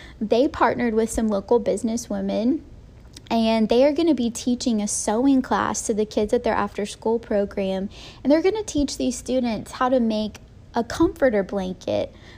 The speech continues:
that they're gonna be able to give to their parents as a gift for Christmas. And that's just so sweet to me, because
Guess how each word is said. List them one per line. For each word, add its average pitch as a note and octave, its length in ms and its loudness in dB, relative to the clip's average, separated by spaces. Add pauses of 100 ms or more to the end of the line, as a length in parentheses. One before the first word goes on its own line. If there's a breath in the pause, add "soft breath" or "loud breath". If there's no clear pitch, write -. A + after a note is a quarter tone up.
that C4 200 0
they're D4 220 4
gonna D#4+ 240 2
be B3+ 140 2
able A#3+ 140 0
to A3+ 80 4
give G#3+ 320 -4
to A#3+ 140 -2
their A3+ 160 -2
parents G#3 480 -6
as G3+ 200 -2
a G3+ 80 0
gift G3 360 -6
for F#3+ 100 -4
Christmas. - 840 -10 (420 loud breath)
And A#3 540 2 (140)
that's A4 360 2
just - 220 6
so A#3 160 6
sweet G#3+ 360 0
to B3+ 80 -2
me, A#3 160 2
because A3 540 -2